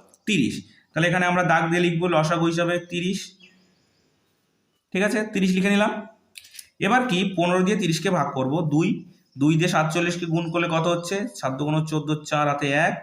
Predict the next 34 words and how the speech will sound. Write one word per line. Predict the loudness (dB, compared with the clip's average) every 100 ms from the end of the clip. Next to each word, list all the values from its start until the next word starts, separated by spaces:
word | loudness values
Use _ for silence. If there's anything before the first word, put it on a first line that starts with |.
| -10
চার | -8
দুগুণ | -4 -2 -2
আট | 0
আর | -2
এক, | -4 -8
নয়, | -10 -14 -20 _ _ _ _ _ _ _ _ _ _ _ _ -2
চুরানব্বই। | 2 2 2 -2 -6 -10 -20 _ _ _ _ _ _ _ _ _ _ _ _ _ _ _ _ -4
এখানে | 0 2 2 2
বিয়োগ, | 2 0 -2 -8 -18 -20 _ -4
এই | -2 0
ছয় | 2 4
দিয়ে | 4 2
যদি | 2 0
তিরিশকে | 0 0 2
ভাগ | 2 2
করি, | 0 2
তাহলে | 0 0
কত | 2 2 4
ঘরে, | 4 2 0
ছয়ের | 2 2
ঘরে | 2 2
নামতা | 0 0 0
বললে | 0 0
কত | 0 2
বারে | 0
তিরিশ | -2 -4 -4
আসে? | -2 0
পাঁচ | 0 0 0
বারে, | 0 0
কারণ | 0 2
পাঁচ | 0 -2 0
ছক | -2 -2
তিরিশ। | -2 -2 -2 -12 _ _ _ _ _
পাঁচ | 2 2